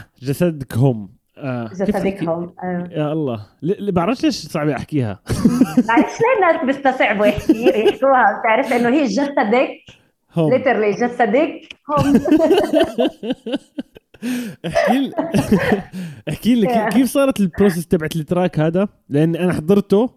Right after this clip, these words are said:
Speaker 1: بدون مبالغة، كان عليه ألف، ألف، ألف وشوي بدون مبالغة.
Speaker 2: مم،
Speaker 1: كان
Speaker 2: واو،
Speaker 1: عليه
Speaker 2: أوكي.
Speaker 1: أل-، آه، كان عليه ألف فيو. آم،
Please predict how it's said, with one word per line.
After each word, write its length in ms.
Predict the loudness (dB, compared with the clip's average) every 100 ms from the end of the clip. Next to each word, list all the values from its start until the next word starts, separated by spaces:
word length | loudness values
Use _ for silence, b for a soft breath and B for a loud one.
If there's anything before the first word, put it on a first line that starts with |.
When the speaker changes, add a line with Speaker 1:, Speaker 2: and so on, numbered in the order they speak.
| _
Speaker 1:
بدون 220 | 2 4 6
مبالغة، 500 | 4 4 4 2 0
كان 240 | 2 0
عليه 480 | 2 4 4 2 -2 -4
ألف، 320 | -2 -2 -8 0
ألف، 320 | 2 2 -2
ألف 260 | -2 0 0
وشوي 340 | 0 2 0 -4 _ _ -2
بدون 220 | 2 4
مبالغة. 440 | 2 0 -2 -6 -6 -2
Speaker 2:
مم، 440 | -2 -2 -4 -2
Speaker 1:
كان 140 | 2 2
Speaker 2:
واو، 220 | 2 2
Speaker 1:
عليه 260 | 2 2
Speaker 2:
أوكي. 120 | 2 2
Speaker 1:
أل-، 200 | 2 2
آه، 180 | 0
كان 180 | 0 -2
عليه 260 | -2 0 2
ألف 200 | 0 -2
فيو. 300 | -2 -4 -6 b b b -4
آم، 460 | -2 0 -2 -6